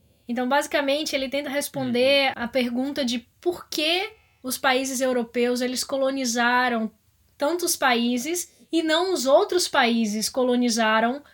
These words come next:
Speaker 1: a Europa, porque no sentido de humano, né, de se você pensar biológico, é, todo mundo é igual. A gente tem o mesmo cérebro, a gente tem, é, a capacidade de entender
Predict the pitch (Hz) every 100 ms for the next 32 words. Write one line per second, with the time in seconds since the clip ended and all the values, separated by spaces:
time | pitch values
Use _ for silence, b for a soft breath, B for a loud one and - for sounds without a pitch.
0 | b - 233 254 277 247 214 214 196 226
1 | - 247 254 277 254 269 254 240 247 262
2 | 254 247 247 254 247 285 349 285 226 247
3 | 339 294 233 240 226 220 226 226 240 233
4 | 226 220 214 240 226 226 285 285 247 -
5 | 214 202 - _ _ - 226 233 226 285
6 | 302 311 330 285 226 202 202 220 226 -
7 | 240 233 233 220 233 - 320 311 302 277
8 | 247 240 247 226 226 233 233 240 294 254
9 | 240 247 247 233 233 233 233 226 240 240
10 | 233 226 233 247 240